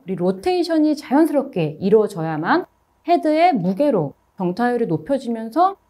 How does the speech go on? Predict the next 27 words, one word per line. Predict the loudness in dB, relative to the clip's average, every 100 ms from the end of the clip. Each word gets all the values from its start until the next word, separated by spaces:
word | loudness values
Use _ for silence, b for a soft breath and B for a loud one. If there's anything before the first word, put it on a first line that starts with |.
| _
무리 | 0 4 6
없이 | 4 -2 -4 -4
스윙을 | -2 -2 -2
할 | -6
수가 | -6 -6
있는데요. | -6 -6 -4 -2 -4 -6 _ _ _
팔을 | 2 4 6
너무 | 4 2 0 -2 -2
이렇게 | -8 -6 0 -2 -2 -6
쭉 | -4 -4
펴야지 | 0 2 2 2 -2
하는 | -2 0 0 4
것만으로도 | 4 4 4 4 4 0 -2 2 2 0 -10
팔에 | -8 2 2 2 -4 _
힘이 | 0 0 2
가게 | 0 -2
되고요. | -4 -6 2 2 2 _ _ _ -6
경직이 | 0 0 2 0 2
돼서 | 0 0 -2 -2 -2
로테이션이 | -6 -2 -2 -2 -2 -6
잘 | -4 -4
이루어지지 | -2 -4 -8 -10
않아요. | -8 -8 -6 -6 -6 _ _ _ -4
그래서 | -2 0 0
임팩트를 | 0 2 0 -2 -2 0
하는 | 2 0
순간에 | 0 0 2 4 4 2